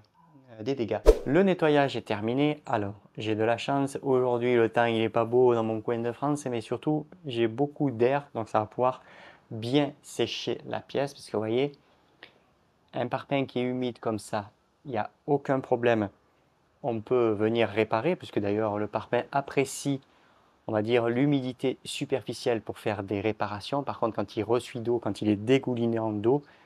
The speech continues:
c'est pas bon. Je veux dire, voilà, que ce soit le mortier ou des produits spécifiques, ça n'a pas d'adhérence, on va dire, particulière. Mais vous voyez, ça commence déjà à sécher, hein, on le voit là-bas dans le fond. Donc, vu le vent en plus que j'ai aujourd'hui, ça va aller,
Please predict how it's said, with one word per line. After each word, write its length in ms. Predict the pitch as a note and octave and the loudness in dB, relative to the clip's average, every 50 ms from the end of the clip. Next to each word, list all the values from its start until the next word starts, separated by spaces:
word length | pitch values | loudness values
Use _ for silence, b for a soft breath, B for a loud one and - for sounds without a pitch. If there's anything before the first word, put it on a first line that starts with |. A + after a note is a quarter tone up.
| B B - | B B -18
c'est 220 | - - - - | -14 -8 -6 -4
pas 160 | G#2 - G#2 G2 | -2 0 0 0
bon. 220 | G2+ A#2 C3 C3 | 0 0 -2 -2
Je 100 | G#2+ G#2+ | -2 -2
veux 100 | G#2 G2+ | -2 -2
dire, 140 | G2 G#2+ G#2 | -2 -2 -4
voilà, 220 | G2+ G2+ F#2+ G2 - | -4 -4 -6 -6 -8
que 80 | - G2+ | -8 -8
ce 120 | - - | -8 -8
soit 160 | - - A2+ A2 | -4 0 0 2
le 80 | A2 | 2
mortier 360 | A2+ B2 A#2+ A#2 - - C3+ | 2 0 -2 -2 -4 -4 -2
ou 80 | C3 B2 | 0 2
des 100 | A2+ A2+ | 2 2
produits 240 | - A#2 A2 A2+ A2 | 2 2 0 0 -2
spécifiques, 520 | - - G#2+ - A2 G#2 - C#3+ - - _ _ _ | -4 -6 -6 -6 -4 -4 -2 -4 -4 -6 _ _ _
ça 140 | - A2+ | -4 -4
n'a 80 | G2+ F#2+ | -2 0
pas 140 | - A#2 A#2+ | 0 0 2
d'adhérence, 540 | A#2 A2 G#2 A2 G#2 A2+ C3+ D3+ D3 - - | 2 0 0 0 0 0 -2 -2 -4 -4 -6
on 40 | |
va 100 | A2 G#2+ | -6 -6
dire, 160 | G#2+ A#2 C#3+ C#3 B B B B B B | -4 -6 -6 -6 B B B B B B
particulière. 520 | - A#2+ - - A#2+ - - A2+ G#2+ G2+ | -10 -8 -6 -6 -6 -2 0 0 2 2
Mais 100 | G#2 G#2 | 2 2
vous 60 | G2+ | 2
voyez, 180 | G2+ G#2 A#2 B2 | 2 0 0 -2
ça 140 | - - G#2+ | -2 -6 -8
commence 320 | - A2 G#2+ G2+ G2+ G2+ | -6 -4 -4 -4 -4 -4
déjà 480 | G#2 G#2 B2 A#2 G2+ G#2+ A2+ A2+ G#2+ - - _ _ _ _ _ _ _ _ _ _ _ _ _ _ _ _ _ _ _ _ - | -2 0 0 0 0 0 0 -2 -2 -4 -10 _ _ _ _ _ _ _ _ _ _ _ _ _ _ _ _ _ _ _ _ -6
à 80 | C3 | -6
sécher, 440 | A2 - - - - - C3+ C#3 C#3 | -6 -4 -4 -4 -2 -2 0 0 0
hein, 60 | A#2 A2 | 0 -2
on 40 | |
le 60 | A2 G#2+ | -2 -2
voit 140 | G#2 G#2+ | 0 0
là-bas 220 | G#2 G#2 G2+ A2 G2+ | 0 0 -2 -2 -4
dans 140 | G#2 G#2 G#2 | -4 -2 -4
le 80 | G2+ | -4
fond. 280 | F#2+ - - B2 C#3+ D3+ - b b b b b b b b b b b b b | -4 -4 -2 -2 -2 -4 -8 b b b b b b b b b b b b b
Donc, 240 | A2 G2+ F#2+ F2+ - | -6 -6 -6 -6 -8
vu 220 | - A2+ A#2 A#2 | -6 -4 -2 2
le 80 | A#2 A2+ | 2 2
vent 320 | A2 G#2+ G#2+ A2+ C3 C3 | 2 2 0 0 0 0
en 80 | B2 A2+ | 0 -2
plus 240 | G#2 - A#2+ A2+ - | -4 -6 -8 -6 -4
que 120 | - A#2 | -4 -2
j'ai 140 | G2+ G#2 A2+ | -2 -2 -2
aujourd'hui, 460 | A2+ G#2+ G#2 G2+ G2+ G2+ A#2 C#3+ C#3+ - | -4 -2 -4 -4 -4 -4 -4 -4 -4 -6
ça 180 | - - - G#2 | -8 -10 -8 -8
va 120 | G#2 G#2 | -6 -6
aller, 300 | G#2 A2 A2 C3 C#3 - | -6 -4 -4 -4 -4 -6